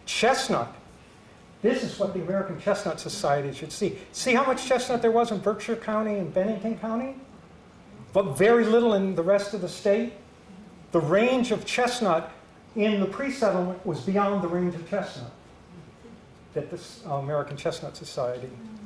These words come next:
Foundation, uh, has there. And hickory's much the same as chestnut. You can see there, uh, there's a little more detail. Oh.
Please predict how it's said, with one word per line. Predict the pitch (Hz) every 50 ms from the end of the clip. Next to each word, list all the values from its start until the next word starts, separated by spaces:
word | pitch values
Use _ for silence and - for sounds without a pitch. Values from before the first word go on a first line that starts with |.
| - -
Foundation, | - 147 131 139 139 127 - - 156 143 139 - - - - - - - - 143
uh, | 127 127 113
has | 127 135 123 123 123 -
there. | 135 120 123 123 120 - - - - - -
And | 156 143
hickory's | 139 208 202 - 190 175 160 - -
much | 175 175 180 180 -
the | - 160
same | - - - 175 160 156 151 151
as | 143 -
chestnut. | - - 160 143 - - 160 143 139 147 143 - - - - - - -
You | 147 131
can | 143 139
see | - - - 151 139
there, | 131 139 135 131 131 131 123 123 - - - - - - -
uh, | 135 127 123 135 147
there's | 147 131 117 123
a | 143
little | 120 117 113 113
more | 113 113 110
detail. | 110 117 117 - - 151 139 123 - - - - - - - - - - - - - - - - - - - - - - - - - - - - -
Oh. | 180 165